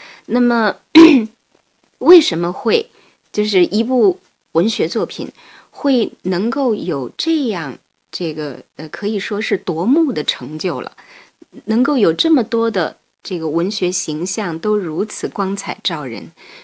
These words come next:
那么我昨天也说过，其实他的所，塑造的所有的这些人物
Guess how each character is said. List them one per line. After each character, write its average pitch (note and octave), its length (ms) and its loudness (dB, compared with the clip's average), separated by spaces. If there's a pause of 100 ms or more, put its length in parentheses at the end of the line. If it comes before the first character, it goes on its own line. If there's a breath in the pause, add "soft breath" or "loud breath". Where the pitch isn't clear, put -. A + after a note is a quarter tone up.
(100)
那 F#3 80 -8
么 E3+ 240 -2
我 E3+ 120 -4
昨 E3+ 180 -4
天 F#3+ 160 -4
也 D#3+ 120 -6
说 - 220 -10
过， E3 240 -12 (280 soft breath)
其 - 300 -6
实 D3+ 380 -6 (340 soft breath)
他 A#3+ 240 -6
的 - 200 -2 (100)
所， - 340 -4
塑 A3+ 300 0
造 F3+ 200 -2
的 E3 100 -6
所 E3+ 300 -4
有 A#3 180 -2
的 - 140 -10
这 D3+ 180 -10
些 D#3 240 -8
人 C#3 320 -10
物 E3 240 -8